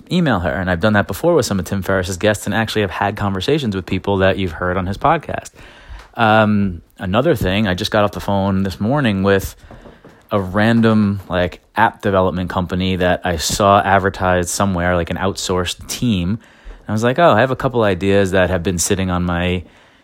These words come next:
you know, digital shelf, so to speak, for years. And, like, let me have a conversation with these people and, um, see if they are somebody that can bring this back to life or one of these ideas back to life." And sure enough, this was a follow-up call.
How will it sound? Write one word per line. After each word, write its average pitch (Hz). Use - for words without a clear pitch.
you 95
know, 87
digital 87
shelf, 95
so 95
to 90
speak, 92
for 92
years. 92
And, 107
like, 110
let 135
me 147
have 147
a 143
conversation 151
with 120
these 110
people 120
and, 113
um, 117
see -
if 110
they 104
are 107
somebody 107
that 101
can 101
bring 101
this 101
back 98
to 117
life 110
or 95
one 101
of 170
these 95
ideas 90
back 92
to 92
life." 101
And 98
sure 110
enough, 147
this 98
was 95
a 90
follow-up 120
call. 95